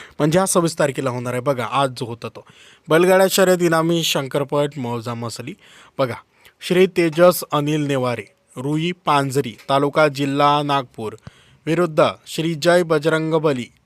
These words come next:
खांबी, तालुका अर्जुनी मोर, जिल्हा गोंदिया.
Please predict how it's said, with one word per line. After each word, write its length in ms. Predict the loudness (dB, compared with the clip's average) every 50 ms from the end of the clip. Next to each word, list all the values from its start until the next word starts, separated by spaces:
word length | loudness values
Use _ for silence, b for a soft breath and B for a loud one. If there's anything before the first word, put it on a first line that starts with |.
| _ _
खांबी, 440 | -4 -4 -4 -2 -4 -4 -6 -6 -8 b b b b b b b _ 0
तालुका 380 | 2 2 2 2 4 4 4
अर्जुनी 420 | 4 2 0 -4 -4 -2 0 0 0
मोर, 260 | 0 2 4 2 2 2 -2 _ _ _
जिल्हा 380 | -4 -4 -2 0 0 0 0 0 -4 -8 -8
गोंदिया. 360 | -8 -8 -8 -8 -8 -10